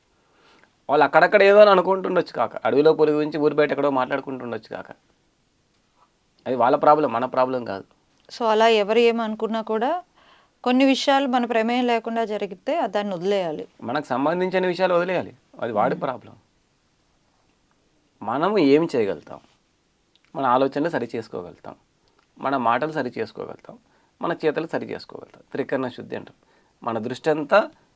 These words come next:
Speaker 1: ఈ మూడిటిపైనే ఉండాలి, త్రికరణ శుద్ధి పైన ఉండాలి. త్రికరణ శుద్ధిని పెంచుకుంటూ పోదాం. ఎంతగా పెంచుకుంటూ పోతే మన జీవితం అంతగా బాగుపడుతూ పోతుంది.
Speaker 2: వాళ్ళు వచ్చి మన మొహం మీదే వాంటెడ్లీ వీళ్ళని డిస్టర్బ్ చేద్దాము అనే టైంలో కూడా వదిలేయాలి.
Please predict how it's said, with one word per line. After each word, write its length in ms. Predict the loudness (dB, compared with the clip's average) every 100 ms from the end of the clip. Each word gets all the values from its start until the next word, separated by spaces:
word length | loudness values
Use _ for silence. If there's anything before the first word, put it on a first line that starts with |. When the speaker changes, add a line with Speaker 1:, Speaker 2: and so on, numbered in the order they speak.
| -16
Speaker 1:
ఈ 60 | -10
మూడిటిపైనే 600 | -2 -2 -2 -4 -6 -8
ఉండాలి, 260 | -12 -16 _ _ _ _ _ _
త్రికరణ 320 | -14 -8 -6 -6
శుద్ధి 260 | -8 -8
పైన 200 | -4 -4
ఉండాలి. 240 | -4 -8 -12 _ _ _ _ _ -6
త్రికరణ 320 | 0 2 2
శుద్ధిని 280 | 0 -2 0
పెంచుకుంటూ 560 | -2 -2 -6 -4 -4
పోదాం. 240 | -4 -4 -6 _ _ _ _ _ _ _ _ _ _ _ _ _ _ _ _ _ _ _ -8
ఎంతగా 260 | 0 2
పెంచుకుంటూ 480 | 2 2 0 -2 0
పోతే 380 | 0 0 0 -6
మన 220 | -6 -4
జీవితం 220 | -2 -2
అంతగా 240 | -4 -4 -6
బాగుపడుతూ 480 | -4 -6 -6 -16 -20
పోతుంది. 280 | -20 _ _ 0
Speaker 2:
వాళ్ళు 220 | 4 4
వచ్చి 240 | 2 0
మన 160 | 0 2
మొహం 380 | 2 0 0 2
మీదే 340 | 2 2 0
వాంటెడ్లీ 540 | 0 -2 -2 -4 -4 -4
వీళ్ళని 240 | -4 -4
డిస్టర్బ్ 440 | -8 -6 -6 -4 -6
చేద్దాము 440 | -4 -6 -6 -8
అనే 240 | -8 -10
టైంలో 400 | -6 -6 -4 -6
కూడా 300 | -4 0 2
వదిలేయాలి. 600 | 4 4 2 0 -2 -6